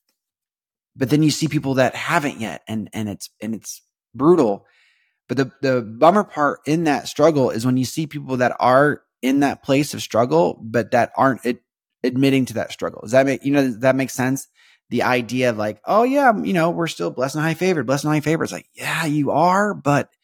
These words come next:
right now you need prayer." Right now, you, you know, so that's where, those are the p-, kind of parts like, like the in-, the unwillingness to admit, and this is not something that's taught. This is just the, the,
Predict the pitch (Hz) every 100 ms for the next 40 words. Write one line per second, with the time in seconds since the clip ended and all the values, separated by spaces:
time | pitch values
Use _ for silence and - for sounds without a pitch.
0 | _ _ _ _ _ _ 117 160 160 165
1 | 160 131 127 123 113 - - - _ _
2 | _ - 135 170 175 170 151 143 - 104
3 | 135 127 120 135 156 - 143 127 110 _
4 | _ _ _ _ _ _ _ _ _ _
5 | _ _ _ - 180 202 185 - 180 156
6 | 151 151 135 107 - 123 110 131 - 156
7 | 165 - 139 139 127 156 165 151 156 139
8 | 123 - 113 113 101 143 180 170 156 151
9 | 147 135 104 - 123 131 - 110 113 120
10 | 113 - 120 95 - 107 110 104 98 78